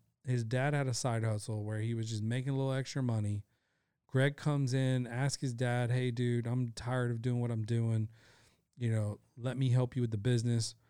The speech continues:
And then in a very, very short amount of time, took the door company from, like, a side hustle that his dad was doing as he was a fireman, making, like, three hundred grand in revenue to one point three.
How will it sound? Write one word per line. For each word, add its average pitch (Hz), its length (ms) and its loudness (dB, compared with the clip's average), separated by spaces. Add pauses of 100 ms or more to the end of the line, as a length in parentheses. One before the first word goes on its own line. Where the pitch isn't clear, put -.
(440)
And 117 200 2
then 117 220 2
in 117 140 -2
a 113 60 4
very, 127 380 4
very 120 360 2
short 127 400 0
amount 117 220 0
of 107 60 -2
time, 113 520 0 (540)
took 120 300 0
the 113 120 -2
door 117 260 0
company 107 720 0
from, 107 460 -2 (140)
like, 110 200 -2
a 104 80 -2
side 117 320 0
hustle 110 320 0
that 107 80 -2
his 101 120 -2
dad 117 260 0
was 110 140 -2
doing 107 280 -2
as 104 160 -4
he 107 100 -4
was 98 140 -6
a 110 40 -16
fireman, 113 500 0 (580)
making, 120 340 -2
like, 104 200 -6
three 120 300 -4
hundred 113 260 -2
grand 113 380 0
in 104 100 -2
revenue 104 540 2 (560)
to 104 480 0 (320)
one 113 260 0
point 107 300 -4
three. 104 420 -4